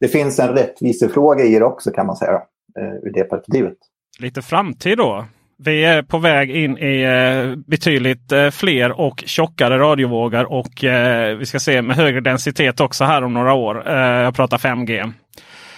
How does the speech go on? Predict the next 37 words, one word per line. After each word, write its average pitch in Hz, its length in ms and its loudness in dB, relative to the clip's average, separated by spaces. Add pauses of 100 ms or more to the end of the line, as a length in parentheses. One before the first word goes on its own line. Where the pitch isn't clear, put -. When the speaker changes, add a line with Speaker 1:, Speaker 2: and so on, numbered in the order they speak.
(280)
Speaker 2:
Och, 127 360 0
eh, 127 120 4
man 131 160 0
pratar 139 400 0
ju 120 240 2
fem 135 440 -2
G, 113 340 -2
eh, 110 240 0 (840)
som 120 300 0
om 117 140 0
att 113 120 -2
detta 127 300 -2
är 147 380 2
lösningen 196 400 0
på 143 80 0
alla 120 140 0
problem 135 340 -4
<laughs> 196 80 0
nästan. 135 480 -2 (280)
Eh, 127 800 -6 (1120)
hur 185 320 4
s-, - 240 -8
för 190 120 -2
idag 196 480 2
är 190 60 0
det 160 80 -4
ju 143 60 -4
som 147 160 -6
du 143 80 -2
säger, 110 360 0
ett 214 280 0
abonnemang, 151 460 0
en, 175 440 -2
en 160 200 2
device, 123 360 2
en 110 180 2
enhet. 101 560 -4